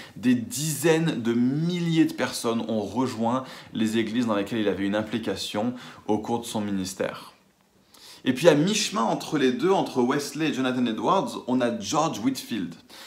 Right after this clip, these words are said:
En fait, c'est lui l'ami qui avait convaincu John Wesley de commencer à prêcher dans la rue parce que Whitfield venait de commencer à le faire lui aussi, il avait vu un fruit incroyable dedans. Wesley avait dit, euh, « J'aurais cru que c'était un péché pour quelqu'un de se convertir,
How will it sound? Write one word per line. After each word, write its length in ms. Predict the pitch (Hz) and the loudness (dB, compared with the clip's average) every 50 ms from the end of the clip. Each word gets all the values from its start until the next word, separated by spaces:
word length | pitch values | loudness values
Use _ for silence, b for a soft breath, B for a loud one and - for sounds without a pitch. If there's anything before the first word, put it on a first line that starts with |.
| B B | B B
En 60 | 110 110 | 2 2
fait, 120 | - - | 2 2
c'est 200 | - - - 135 | 2 2 4 4
lui 280 | 127 127 131 160 180 170 | 4 4 4 2 2 2
l'ami 560 | 131 113 113 120 123 127 127 135 156 175 - - | 4 6 6 6 8 6 6 6 4 2 0 -4
qui 180 | - - 127 | -2 0 0
avait 180 | 117 107 107 107 | 2 2 0 -2
convaincu 920 | 110 - 135 131 127 123 117 113 113 - - 139 143 151 151 139 120 107 104 | -2 0 0 0 2 2 0 -2 -4 -6 -4 -2 0 2 2 2 0 -2 -2
John 220 | 101 127 131 131 | 0 2 2 4
Wesley 520 | 123 117 110 113 - - 120 120 131 147 - B B B B B B | 4 2 2 0 -2 0 2 2 2 2 0 B B B B B B
de 120 | - 107 110 | -2 -2 0
commencer 640 | 113 - 135 127 127 123 123 - - 143 147 151 127 - | 2 4 4 4 4 2 0 0 0 0 2 2 2 4
à 80 | 98 101 | 2 2
prêcher 460 | - - - - - 131 123 - 131 | 2 0 -6 -4 -2 -2 0 0 2
dans 80 | 120 110 | 4 4
la 100 | 101 104 | 4 4
rue 140 | 147 170 | 4 2
parce 180 | 165 131 123 - | 2 0 0 0
que 200 | - 123 113 - B B B B B B | 0 0 0 0 B B B B B B
Whitfield 500 | 113 127 135 127 - - 165 180 160 120 | 0 0 0 0 0 -2 -2 0 0 0
venait 220 | 101 123 135 147 143 | 2 2 2 2 2
de 40 | 143 | 0
commencer 580 | - 143 127 120 117 110 113 - 123 131 151 139 | 2 2 2 2 2 0 -2 -2 0 0 2 2
à 140 | - - | 2 2
le 60 | 101 95 | 2 0
faire 240 | - - 139 135 | 0 0 0 0
lui 140 | 123 113 107 | 2 2 2
aussi, 300 | 104 101 101 - - 131 | 0 0 -2 -4 -2 -2
il 40 | 131 | -2
avait 160 | 110 101 104 | 0 0 -2
vu 180 | 104 101 117 127 | -2 -2 -2 -2
un 120 | 113 101 | -2 -2
fruit 280 | - - - 123 117 117 - | -4 -4 -4 -4 -4 -2 0
incroyable 520 | 139 147 147 - - - 135 123 117 104 | 0 0 0 -2 -2 0 2 2 2 2
dedans. 240 | 104 104 107 107 101 | 0 0 0 2 2
Wesley 360 | 101 127 143 - - 156 170 | 2 2 2 0 0 2 4
avait 240 | 160 139 107 107 104 | 4 4 4 2 0
dit, 320 | 98 101 143 190 220 220 B B B B B B B - | -2 -2 -4 -4 -4 -6 B B B B B B B 4
euh, « 320 | 117 113 110 107 107 107 - | 6 6 6 4 2 0 -2
J'aurais 380 | - 101 110 123 120 123 113 - | -2 -2 0 0 0 0 -2 -2
cru 240 | - - - 196 | -4 -4 -4 -4
que 80 | - - | -2 -2
c'était 260 | - 123 123 - - | -2 -2 -2 0 0
un 140 | 117 107 107 | 0 0 0
péché 420 | 107 - 180 170 165 - - 185 | 0 0 0 0 0 0 0 0
pour 220 | 175 - 123 113 - | 0 0 -2 -2 0
quelqu'un 340 | - 113 110 110 139 131 120 | 0 -2 0 0 0 0 0
de 80 | 104 | 0
se 120 | 92 - - | -2 -4 -6
convertir, 800 | - 117 117 101 98 - - - - - 120 135 165 165 - | -4 -2 0 0 0 0 -2 -6 -4 -2 0 0 0 0 -2